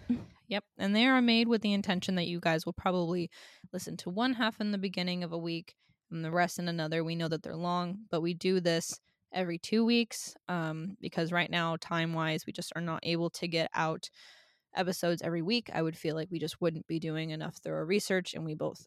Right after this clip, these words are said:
Speaker 2: are very, very busy outside of this. So right now it's every two weeks, which is unfortunate, but it is what it is. So I think that's everything. Have a good night or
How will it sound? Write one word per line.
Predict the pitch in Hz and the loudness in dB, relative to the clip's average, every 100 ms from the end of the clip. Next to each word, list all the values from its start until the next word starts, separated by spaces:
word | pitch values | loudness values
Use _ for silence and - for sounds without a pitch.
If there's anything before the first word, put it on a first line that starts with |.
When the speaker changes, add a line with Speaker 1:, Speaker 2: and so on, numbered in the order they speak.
| - | -8
Speaker 2:
are | 165 175 | -6 -6
very, | 170 170 156 180 220 - _ | -6 -4 -4 -4 -8 -14 _
very | 220 214 214 | 0 2 2
busy | 175 175 175 170 - | 2 2 0 -2 -4
outside | 175 - 165 | -4 -2 0
of | 160 160 | 0 0
this. | 156 - | 0 0
So | - 160 156 151 - - - - _ - | 2 4 4 2 -4 -20 -20 -20 _ 0
right | 208 185 | 2 4
now | 202 | 4
it's | 190 175 | 4 0
every | 165 165 | -2 -2
two | - 240 | 0 2
weeks, | 233 214 - | 2 0 -2
which | 180 | -2
is | 170 | 0
unfortunate, | 170 185 185 - 175 170 165 | -2 -2 -2 0 -2 -2 -2
but | 156 156 - _ _ _ - | 0 0 -2 _ _ _ 2
it | 226 | 4
is | 233 202 190 | 6 4 6
what | 190 | 6
it | 185 | 8
is. | 240 254 240 - - _ - | 6 4 -2 -6 -10 _ -14
So | - 185 185 185 190 _ _ - | -2 0 0 -2 -8 _ _ -2
I | 233 | 2
think | 226 262 | 6 6
that's | 269 226 | 6 6
everything. | 247 208 226 233 269 311 - - - - | 6 6 6 8 6 6 -2 -14 -14 0
Have | 247 240 226 - | 4 4 2 2
a | 226 220 | 2 4
good | 220 208 | 2 2
night | 208 202 208 - | 2 2 0 -4
or | - 202 190 190 190 | -2 4 6 6 4